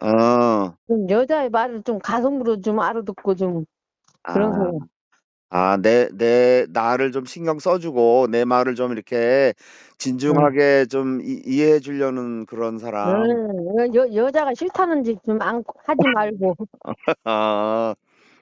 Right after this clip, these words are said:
Speaker 1: 여자가 좀 싫다는 건 좀 하지 말고.
Speaker 2: 네.
Speaker 1: 에, 쓸데없는 거 하고 <laughs> 다니고 그러는 거 말고.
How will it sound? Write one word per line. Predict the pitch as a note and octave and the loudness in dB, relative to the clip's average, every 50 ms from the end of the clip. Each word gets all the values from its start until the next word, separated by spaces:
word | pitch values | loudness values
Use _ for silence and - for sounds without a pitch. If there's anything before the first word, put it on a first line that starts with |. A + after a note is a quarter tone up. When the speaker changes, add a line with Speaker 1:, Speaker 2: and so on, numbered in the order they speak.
| _ _ - | _ _ 0
Speaker 1:
여자가 | A#2 B2 B2 C#3 C3 C#3 | 2 2 4 4 2 2
좀 | C3 C3+ C#3 | 0 0 -2
싫다는 | C#3 - F#3+ F3+ - - - B3 A3 F#3+ | -6 -8 -12 -14 -8 -4 0 0 0 0
건 | E3+ D#3+ D3 | 0 -2 -4
좀 | C#3+ C#3+ | -4 -6
하지 | C#3 C#3 C3 C3 | -8 -8 -8 -6
말고. | A#2+ A2 A2+ A#2+ A2+ A2+ G#2 G2+ A2 B2+ C#3+ D3 C#3+ C#3+ _ _ _ _ _ | -6 -4 -4 -6 -6 -6 -6 -4 -2 -2 -2 -2 -2 -4 _ _ _ _ _
Speaker 2:
네. | - E3 D#3+ D#3+ D#3+ E3 D#3+ D#3 A#2+ B2 B2+ C3 | -6 -4 -2 -2 -2 -2 -4 -4 -2 2 2 2
Speaker 1:
에, | C3+ | 2
쓸데없는 | C3 - G#3+ G3+ F#3 A3+ A3 G3+ G3+ G3+ | 2 0 -4 -2 0 0 -2 -2 -2 -2
거 | F3 F#3 | -2 -2
하고 | D#3+ F3 F3 E3+ E3 D#3+ | -2 -2 -6 -8 -8 -10
<laughs> | D#3+ - - - - - _ | -10 -10 -12 -20 -20 -14 _
다니고 | - D#3+ D#3 D3+ E3 E3+ D#3 | -2 0 0 0 0 0 -2
그러는 | D#3 C#3 C#3 C#3+ D3+ D3+ | -2 -2 -2 -2 -4 -6
거 | - D3+ | -4 -2
말고. | C#3+ A2+ G#2 G#2+ G2 G#2+ A#2 B2 C3+ C#3 C3+ G#2+ | -2 -2 -2 -4 -4 -2 0 0 2 0 0 -2